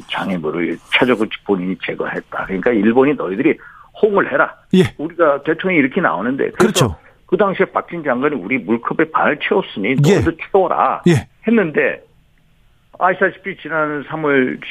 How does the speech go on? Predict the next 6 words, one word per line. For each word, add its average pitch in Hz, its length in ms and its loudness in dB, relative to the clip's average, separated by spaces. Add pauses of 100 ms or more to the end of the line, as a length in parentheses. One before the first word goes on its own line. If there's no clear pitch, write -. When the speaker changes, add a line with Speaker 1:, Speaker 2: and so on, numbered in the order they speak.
Speaker 1:
십육 131 720 -2
일일 123 180 4
겁니다. - 480 -2 (120)
Speaker 2:
네. 170 80 6
Speaker 1:
가서 120 440 2
한일, 113 520 -2